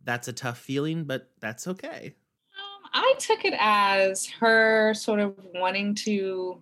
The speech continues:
Speaker 2: be out of the way and not cause any friction, and just to get, maybe give a little space to the situation, let it air out a little bit, because I think she loves being there and loves being with her grandchild and her daughter.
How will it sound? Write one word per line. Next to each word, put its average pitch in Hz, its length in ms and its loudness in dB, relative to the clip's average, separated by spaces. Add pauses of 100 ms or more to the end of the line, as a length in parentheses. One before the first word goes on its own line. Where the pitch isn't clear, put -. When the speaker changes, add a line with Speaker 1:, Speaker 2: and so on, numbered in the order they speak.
Speaker 2:
be 185 160 2
out 185 160 4
of 190 80 0
the 185 100 -4
way 170 760 2
and 160 220 -2
not 160 340 -2 (140)
cause - 340 -4 (100)
any 277 260 2
friction, 208 920 -2 (240)
and 143 560 -2 (180)
just 175 200 -4
to 170 60 -8
get, 165 200 -2
maybe 175 200 -2
give 170 180 -4
a 175 40 2
little 165 240 0
space - 800 -2 (160)
to 190 380 -4
the 175 100 -4
situation, 170 720 -2
let 160 140 -2
it 156 160 -4
air 156 320 0
out 151 280 0 (120)
a 170 80 0
little 185 240 -4
bit, 226 420 -4
because 180 280 -8
I 170 100 -2 (100)
think 208 180 -2
she 170 380 -6
loves 160 380 -4
being 165 420 -2
there 151 500 -2 (460)
and 156 140 -8
loves 151 280 -8
being 160 340 -2
with 156 120 -12
her 165 100 -2
grandchild 156 880 -4
and 156 100 -6
her 170 100 -2
daughter. 139 640 -4